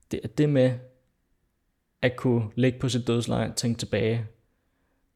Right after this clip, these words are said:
og tænke, gjorde jeg en forskel, og ikke kunne svare entydigt ja eller nej på det.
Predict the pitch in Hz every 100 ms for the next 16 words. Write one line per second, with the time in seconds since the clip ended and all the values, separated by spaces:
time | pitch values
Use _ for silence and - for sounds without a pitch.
0 | _ _ _ 117 - - - - _ -
1 | 139 147 127 123 117 117 117 117 - _
2 | _ _ _ 117 113 117 113 127 120 -
3 | _ _ _ _ - 131 120 120 117 120
4 | 110 - _ _ _ _ _ _ _ _
5 | _ - 123 123 117 98 123 120 123 65
6 | - - 101